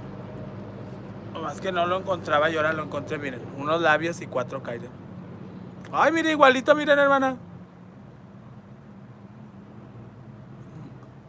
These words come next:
Mira.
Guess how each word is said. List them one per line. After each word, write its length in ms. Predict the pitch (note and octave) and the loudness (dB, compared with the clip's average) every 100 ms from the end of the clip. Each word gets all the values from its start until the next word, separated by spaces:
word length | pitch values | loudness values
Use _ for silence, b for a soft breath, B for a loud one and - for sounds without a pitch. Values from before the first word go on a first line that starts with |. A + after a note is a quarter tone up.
| - - - - - - - - - - - - - - - - - - - - | -20 -20 -20 -20 -20 -20 -20 -20 -20 -20 -20 -20 -20 -20 -20 -20 -20 -20 -20 -8
Mira. 340 | F3 F3 D3 | 0 4 4